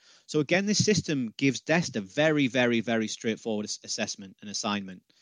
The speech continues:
is that you move up and down when you need to be up and down. Don't worry about what's inside you because we've got this covered. In the middle, it's the same principle. We are putting this little ring fence around Busquets and saying, "Don't, you don't need to run."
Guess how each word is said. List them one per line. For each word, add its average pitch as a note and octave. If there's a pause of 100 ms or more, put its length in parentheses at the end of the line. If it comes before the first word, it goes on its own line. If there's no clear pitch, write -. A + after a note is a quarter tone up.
(220)
is G#2
that B2
you A#2+
move A#2+
up E3
and C3+
down A#2+
when A#2
you A2+
need A2
to -
be A#2
up A2
and G#2
down. G2
Don't E3
worry G#3
about F#3
what's D#3
inside C3+
you G#2
because G#2+
we've G#2
got A2
this G#2
covered. F#2+ (440)
In C#3
the C#3
middle, D#3 (500)
it's -
the E3+
same F3
principle. A2+ (500)
We D#3
are E3 (180)
putting A3+
this G3+
little D3+
ring D3
fence A2
around A2
Busquets A#2+
and G#2+
saying, A2
"Don't, E3
you C3
don't E3
need D#3
to C3
run." G#2+